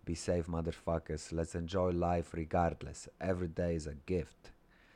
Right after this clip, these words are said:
So let's be happy. And it's another thing, I've been, I kinda stopped saying it, but it's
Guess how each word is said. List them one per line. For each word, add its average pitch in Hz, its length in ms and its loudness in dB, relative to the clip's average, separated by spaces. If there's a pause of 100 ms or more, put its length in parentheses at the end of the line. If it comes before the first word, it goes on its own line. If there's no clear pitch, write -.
(160)
So 76 420 -6 (380)
let's 92 240 2
be 92 120 0
happy. 95 460 2
And 101 260 2
it's 95 300 -2 (300)
another 98 340 6
thing, 90 360 -2 (280)
I've 82 140 -2
been, 87 260 -2
I 87 100 -2
kinda 90 240 -2
stopped 85 280 0
saying 85 280 0
it, 82 160 -2
but 78 200 -4
it's 78 180 -8